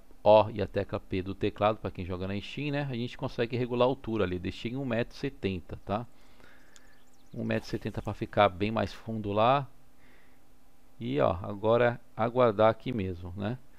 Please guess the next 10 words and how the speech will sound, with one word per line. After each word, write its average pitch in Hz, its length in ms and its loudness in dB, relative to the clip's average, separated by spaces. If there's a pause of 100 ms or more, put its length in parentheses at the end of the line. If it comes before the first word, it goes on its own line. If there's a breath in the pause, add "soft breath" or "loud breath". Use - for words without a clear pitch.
(420 soft breath)
Vamos 107 300 -2
ver 107 160 2
se - 180 -6
bate 98 460 2
aí 90 180 -2
os 98 240 -4
peixes - 460 -6
que - 160 -4
a 110 100 2
gente 92 640 -6